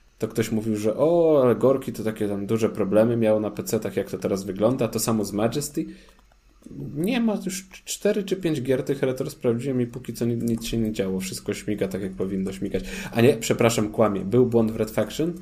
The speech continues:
Yy, trzeba było doinstalować patcha takiego. Yy, po prostu,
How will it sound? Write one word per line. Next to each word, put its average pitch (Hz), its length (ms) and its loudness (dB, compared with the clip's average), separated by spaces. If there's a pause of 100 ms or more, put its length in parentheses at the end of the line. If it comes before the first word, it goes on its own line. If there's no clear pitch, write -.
(480)
Yy, 110 640 6
trzeba 113 220 2
było 110 160 4
doinstalować 104 580 0
patcha 92 320 -4 (260)
takiego. 95 480 -8 (140)
Yy, 104 160 -2
po - 140 -6
prostu, 117 360 -2